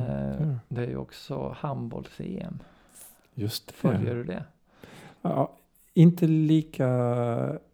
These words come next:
Speaker 2: mycket som där på nittiotalet,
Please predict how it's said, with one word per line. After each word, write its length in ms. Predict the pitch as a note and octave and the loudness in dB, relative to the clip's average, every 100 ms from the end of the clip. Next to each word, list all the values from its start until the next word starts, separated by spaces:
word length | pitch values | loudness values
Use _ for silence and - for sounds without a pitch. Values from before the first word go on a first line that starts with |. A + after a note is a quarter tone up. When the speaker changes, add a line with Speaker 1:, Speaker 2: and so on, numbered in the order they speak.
| _ _ _ - | _ _ _ -6
Speaker 2:
mycket 440 | A2+ A2 - - | -2 -2 -2 -8
som 720 | - A2 G#2 G#2 G#2 G#2 G2+ G2 | -6 -4 -2 -4 -6 -6 -6 -2
där 140 | F#2+ | -4
på 140 | - | 0
nittiotalet, 1000 | G#2+ G#2 - - G2 G2 - _ - - | 0 0 -4 -8 -6 -4 -8 _ -20 -20